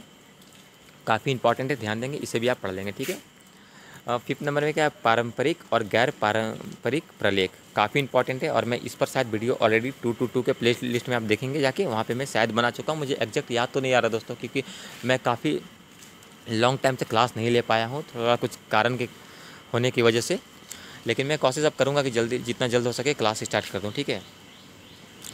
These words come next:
लेकिन मैं जो इंपॉर्टेंट question बना रहा, बता रहा हूँ, उसका मैं already video upload कर चुका हूँ, ठीक है। अ, six number में क्या है, Value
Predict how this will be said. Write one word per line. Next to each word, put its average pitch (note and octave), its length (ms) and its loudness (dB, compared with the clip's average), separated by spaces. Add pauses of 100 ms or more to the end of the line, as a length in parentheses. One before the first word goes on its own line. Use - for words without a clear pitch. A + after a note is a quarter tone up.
लेकिन A#2+ 200 2
मैं D3 100 2
जो C#3+ 100 2
इंपॉर्टेंट C3 400 0
question D3 260 -2
बना C3+ 240 0
रहा, C#3+ 100 0
बता B2 280 2
रहा D3 100 0
हूँ, F3+ 80 -2
उसका C#3 300 0
मैं C#3 160 0
already C3 280 0
video C3 260 2
upload B2+ 260 0
कर A2+ 140 0
चुका - 260 -8
हूँ, G#2 120 -6
ठीक - 160 -10
है। G2+ 80 -6 (1040)
अ, C3 180 0
six - 280 -6
number C#3+ 160 2
में C#3+ 80 0
क्या D#3 120 2
है, C3 80 -2
Value A#2 340 0